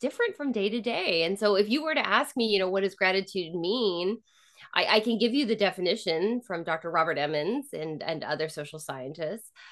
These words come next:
but, you know, what it means to me in the particular moment could shift. And it could be like, if you ask me right now, I would say, it means, you know, we're recording this in the summer. I don't know when it'll go out or when people will listen, but my kids are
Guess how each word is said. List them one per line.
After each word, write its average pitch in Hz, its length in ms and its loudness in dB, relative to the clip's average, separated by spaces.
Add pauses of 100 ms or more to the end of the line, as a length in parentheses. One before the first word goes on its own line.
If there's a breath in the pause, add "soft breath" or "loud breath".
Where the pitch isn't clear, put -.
(260 loud breath)
but, 170 360 4 (180)
you 185 120 2
know, 175 80 2
what 208 220 4
it 214 120 4
means 226 320 2
to 214 100 -6
me 190 160 4
in 165 80 0
the 165 80 -2
particular 202 420 -2
moment 170 580 2
could 208 280 2
shift. - 760 -6 (120)
And 185 100 0
it 139 160 -2
could 226 320 0
be 202 180 2
like, 170 400 0
if 185 120 -12
you 196 120 0
ask 185 280 0
me 196 100 2
right 170 200 2
now, 208 200 0
I 180 120 2
would 170 240 -4
say, 160 420 4 (440)
it 202 200 -2
means, 240 720 2
you 214 100 0
know, 202 80 2
we're 202 100 2
recording 226 380 -2
this 214 180 -2
in 208 60 2
the 196 80 0
summer. 202 340 0
I 185 60 2
don't 180 160 -2
know 180 80 -2
when 180 160 0
it'll 175 180 -4
go 175 140 -2
out 170 180 4
or 170 80 -2
when 165 160 -2
people 160 340 -10
will 151 140 -2
listen, 175 420 0
but 165 140 -4
my 180 220 -2
kids 202 320 -2
are 175 180 -2